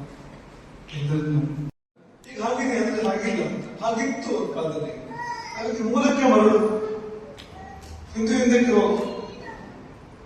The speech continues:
ಈಗ ನೀವು ಆಡ್ತಾ ಇರುವಂತ ಭಾಷೆ ಇದೆಯಲ್ಲ, ತುಂಬಾ ವ್ಯತ್ಯಸ್ತವಾಗಿದೆ ಇದು. ಸರಸ್ವತಿನ ಕರಿ ಹಾಕಿಲ್ಲ ಅದು. ಸ್ವಲ್ಪ ಹಿಂದಕ್ಕೆ ಹೋದ್ರೆ ಅದನ್ನ ಪೂರ್ವಜರು ಆಡ್ತಾ ಇದ್ದ ಭಾಷೆ ಆ ರೀತಿ ಇತ್ತು ಅಂತ. ಹಾಗಾಗಿ ಒಂದೊಂದೇ ಹೆಜ್ಜೆ ನೀವು ಬಿದ್ದು ತಗೊಳ್ಬೇಕು.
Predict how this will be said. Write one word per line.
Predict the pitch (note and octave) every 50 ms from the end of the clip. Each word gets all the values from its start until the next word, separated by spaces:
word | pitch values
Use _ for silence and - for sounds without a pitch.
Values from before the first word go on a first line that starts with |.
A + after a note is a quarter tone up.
| - - - - - G#3+ A#3
ಈಗ | C4 C4 C4
ನೀವು | C4+ C4 A#3+ A#3
ಆಡ್ತಾ | A#3 A3+ A#3 A#3
ಇರುವಂತ | A3+ A3 A3+ A3+ G#3+ - G#3
ಭಾಷೆ | G#3 G#3 G3+ G#3 G3+ -
ಇದೆಯಲ್ಲ, | E3+ E3+ E3 E3+ E3+ - F3 - - - - - - - - - - -
ತುಂಬಾ | B3 B3+ B3+ B3+ D4
ವ್ಯತ್ಯಸ್ತವಾಗಿದೆ | B3+ B3 A#3+ A#3 A3+ - - G3+ F3 E3+ D#3+ D3+ D3+ D3
ಇದು. | D3 D3 C#3+ - - - - - - - - - - - - - -
ಸರಸ್ವತಿನ | F#3+ F#3+ A3 A3+ A3+ A3+ A#3 - B3 A#3+ A3+ A3+ G#3+
ಕರಿ | G#3 G#3+ G#3+ A3
ಹಾಕಿಲ್ಲ | G#3+ G#3+ A3 A3 G#3 G3+ F#3+ F3
ಅದು. | D#3+ D3 C#3+ C#3+ - - - - - - - - - - - - - - - - - - - - - - - - - - - - - - - - -
ಸ್ವಲ್ಪ | - C4 C4+ C4+ C4+ B3+ A3
ಹಿಂದಕ್ಕೆ | A#3+ A#3 - - A#3 A#3 A3+
ಹೋದ್ರೆ | A#3+ A#3 A#3 G#3+ G#3+
ಅದನ್ನ | A3 G#3 G#3 G3+ -
ಪೂರ್ವಜರು | - B3+ C4 C4 B3+ A#3 A3
ಆಡ್ತಾ | A3+ A3+ G#3+ G#3
ಇದ್ದ | G3+ G#3 - -
ಭಾಷೆ | F3+ - - F#3+
ಆ | F3+ E3+
ರೀತಿ | F3 F3+ - E3+ E3+
ಇತ್ತು | D#3+ E3+ E3+ E3+ D#3
ಅಂತ. | C#3 C3+ B2+ - - - - - - - - - - - - - - - - -
ಹಾಗಾಗಿ | - G#3+ A3+ B3 A#3 - -
ಒಂದೊಂದೇ | B3 A3 B3+ B3+ B3+ - B3+ A#3+
ಹೆಜ್ಜೆ | A#3+ - A#3+ A3+ G#3+
ನೀವು | A3+ - -
ಬಿದ್ದು | A3+ A#3+ - - A#3
ತಗೊಳ್ಬೇಕು. | - A3+ - - - - - -